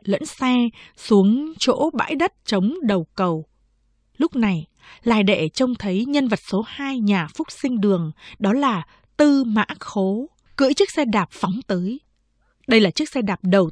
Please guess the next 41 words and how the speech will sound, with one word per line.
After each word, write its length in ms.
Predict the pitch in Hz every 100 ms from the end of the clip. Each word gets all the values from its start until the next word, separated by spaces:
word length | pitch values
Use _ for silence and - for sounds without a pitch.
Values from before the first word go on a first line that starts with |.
| -
tiên 240 | 254 247
xuất 240 | 220 392 -
hiện 280 | 254 - 196
trên 180 | 269 240
vùng 240 | 214 170
cao 240 | - 233 226
mật 160 | 202 -
hẻo 340 | - 208 180
lánh. 360 | 143 165 165 226 - _ _ _ _ - _
Do 280 | 214 196 196
nước 240 | 254 -
Đức 220 | 339 -
sản 260 | - 233 175
xuất 280 | - 311 - _ -
nhãn 220 | 208 339 -
hiệu 280 | 247 196 - _ _
I 240 | - 254 233 -
F 100 | 320 - _
A, 280 | 208 202 190 _ _ _ -
một 100 | 226
nhãn 180 | 196 - 381
hiệu 220 | - 233 208
nổi 260 | 196 185 -
tiếng 180 | 180 226
thế 160 | 214
giới. 420 | 202 185 165 185 247 _ _ _ _ _ _ _ _
Ông 220 | 233 202
nội 220 | 196 190 165
Phúc 300 | - 349 -
Lộc 240 | 247 196 - -
của 200 | 226 175 _
cô 300 | 254 254 247 _
vì 160 | 190 190 -
tò 180 | 185 170
mò, 400 | 170 175 160 151 _ _ _ 220
nhân 180 | 208
lúc 140 | 214 359
không 260 | - 311 277
ai 160 | 262 247
để 180 | 196 -
ý, 300 | 196 170 262